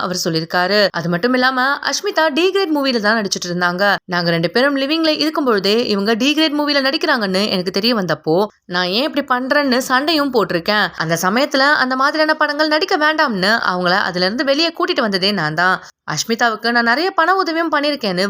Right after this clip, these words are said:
விஷ்ணு சொல்லிருக்காரு. நாங்க லிவிங்ல இருக்கும் பொழுதே அஷ்மிதா கன்சீவ் ஆயிட்டாங்க. என்னுடைய மகளுக்காக மட்டும்தான் அவங்கள நான் திருமணமும் பண்ணிக்கிட்டேன்னு விஷ்ணு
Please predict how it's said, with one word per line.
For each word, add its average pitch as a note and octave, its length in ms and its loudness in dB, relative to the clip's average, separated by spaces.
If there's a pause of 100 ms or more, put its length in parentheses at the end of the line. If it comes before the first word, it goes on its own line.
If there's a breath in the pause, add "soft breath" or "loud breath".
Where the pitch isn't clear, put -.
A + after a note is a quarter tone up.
விஷ்ணு D#4 320 -2
சொல்லிருக்காரு. F#3 580 -2 (360)
நாங்க E3 160 0 (100)
லிவிங்ல F4 320 0 (120)
இருக்கும் E4+ 260 -2
பொழுதே C4+ 280 2 (160)
அஷ்மிதா C#4+ 320 -2 (100)
கன்சீவ் F#3 320 0
ஆயிட்டாங்க. F3+ 300 -2 (520 loud breath)
என்னுடைய D#3+ 220 0 (100)
மகளுக்காக D#4 500 0
மட்டும்தான் C4+ 460 2 (100)
அவங்கள G#3 280 0
நான் A3 180 0
திருமணமும் D4 460 -2
பண்ணிக்கிட்டேன்னு A3 520 -2
விஷ்ணு F3+ 200 -4